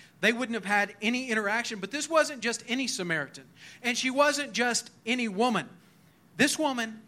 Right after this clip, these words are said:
the Bible tells us, had been married five times, and she was already on to the next guy that she was living with. That's unusual in our culture. That's extremely unusual in her culture.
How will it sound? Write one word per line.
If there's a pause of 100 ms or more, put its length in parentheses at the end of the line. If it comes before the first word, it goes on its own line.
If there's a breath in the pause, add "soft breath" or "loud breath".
(120)
the
Bible
tells
us,
had
been
married
five
times, (100)
and
she
was
already
on (360 loud breath)
to
the
next
guy (100)
that
she
was
living
with. (680 loud breath)
That's
unusual
in
our
culture. (1080)
That's
extremely (180)
unusual (560 loud breath)
in
her
culture.